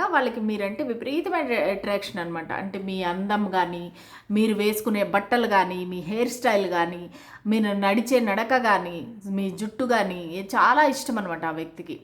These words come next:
So మీరేంటంటే అసలు మీకు తిరిగే లేదన్నట్టు, అంటే ఎవరైనా సరే మీకు, ఆ, మీ వెంట పడతారు, ఎవరైనా సరే మీకు ఇష్టపడతారు.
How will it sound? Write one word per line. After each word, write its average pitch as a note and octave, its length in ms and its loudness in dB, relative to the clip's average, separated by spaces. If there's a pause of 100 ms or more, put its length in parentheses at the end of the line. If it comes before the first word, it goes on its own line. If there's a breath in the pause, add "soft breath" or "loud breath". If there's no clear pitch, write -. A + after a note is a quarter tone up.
(600 loud breath)
So D4+ 300 8
మీరేంటంటే D4 680 2
అసలు C#4 320 2
మీకు A3+ 260 -2 (460)
తిరిగే D#4+ 440 4
లేదన్నట్టు, C#4+ 580 4
అంటే A#3 440 0
ఎవరైనా C4 540 2
సరే F4 240 -2
మీకు, C4 600 2 (140)
ఆ, G3+ 340 4
మీ G#3 180 -2
వెంట G3 240 0
పడతారు, A#3+ 440 0
ఎవరైనా B3 520 0
సరే D#4 200 0
మీకు C4 200 -2
ఇష్టపడతారు. G#3+ 720 -4